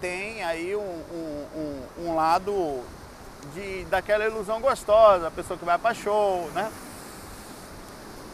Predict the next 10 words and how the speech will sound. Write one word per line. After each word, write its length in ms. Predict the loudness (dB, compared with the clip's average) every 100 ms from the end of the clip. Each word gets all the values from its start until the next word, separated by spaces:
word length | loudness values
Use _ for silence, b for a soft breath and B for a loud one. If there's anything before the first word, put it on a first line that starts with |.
| -16 -16 -16 -16 -4
Então 180 | -2
também 360 | 2 2 4 0
tem 240 | 0 0 0
esse 260 | -2 -2
lado 300 | -2 -2 -4 -8 -16 -16 -16 -18 -18 -18 -18 -18 -16 -18 -18 -18 -20 -18 -10
de, 300 | -6 -6 -6
de 400 | -6 -6 -8 -10
espíritos 500 | -10 -8 -6 -6 -8
que 120 | -10
ficam 440 | -8 -8 -4 -4